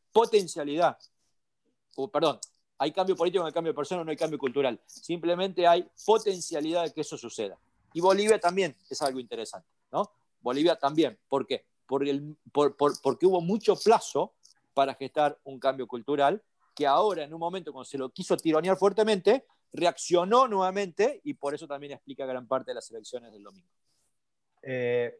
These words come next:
Speaker 2: yo ahí, Esteban, nada más, digo, obviamente el recorrido ha sido enorme, agregar poquísimo. La verdad es que no me siento, eh,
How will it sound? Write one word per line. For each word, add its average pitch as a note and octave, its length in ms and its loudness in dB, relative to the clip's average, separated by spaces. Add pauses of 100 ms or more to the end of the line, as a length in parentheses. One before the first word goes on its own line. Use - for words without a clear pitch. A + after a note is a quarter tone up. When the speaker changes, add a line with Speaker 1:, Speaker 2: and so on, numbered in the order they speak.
(140)
Speaker 2:
yo F3+ 300 4
ahí, E3 200 4
Esteban, D#3+ 560 4
nada C#3+ 200 2
más, C#3+ 300 2
digo, B2 380 4
obviamente A2+ 920 0
el F#2 100 -10
recorrido A2 560 -2
ha A2 40 -2
sido A#2+ 320 -4
enorme, E3 540 0
agregar B2 680 2 (540)
poquísimo. D#3+ 880 -4 (640)
La C#3 100 2
verdad D#3+ 240 2
es F#3 60 -2
que F3 140 -2
no D#3 140 -2
me D#3+ 140 -2
siento, A#2+ 1080 0 (160)
eh, F#2 360 -6